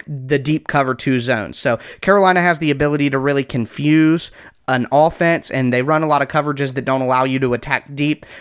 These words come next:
Because of that, the Titans will have to get the run game going, as we said, and they will have to have Jonnu Smith and Adam Humphries be effective over the middle on short to intermediate routes,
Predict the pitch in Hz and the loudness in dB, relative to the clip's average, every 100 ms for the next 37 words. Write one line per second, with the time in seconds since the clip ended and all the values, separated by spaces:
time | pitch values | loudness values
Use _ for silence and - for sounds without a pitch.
0 | - 139 202 208 151 131 117 - - - | -8 0 2 2 0 -2 -2 -6 -12 -6
1 | 139 160 139 143 139 131 127 120 151 165 | -2 -2 0 0 0 -4 -4 0 2 2
2 | 160 156 151 156 143 135 139 - 165 160 | 0 -2 0 2 2 0 -2 2 2 0
3 | - - 165 170 160 147 143 139 143 139 | -8 -4 -2 0 0 0 0 0 -2 -4
4 | 131 151 151 147 - 156 143 151 - 139 | 0 0 2 0 -2 -2 -2 -2 -2 -2
5 | 135 147 139 143 127 135 120 143 147 147 | 0 -2 -2 -4 -2 -2 -2 -2 -2 -4
6 | 131 143 147 151 135 135 139 135 123 117 | -4 -2 0 0 0 2 2 0 -2 -4
7 | - 147 - - 139 135 131 131 127 - | -2 -4 -4 -6 -4 -2 0 0 -2 -2
8 | 135 143 - | 0 0 0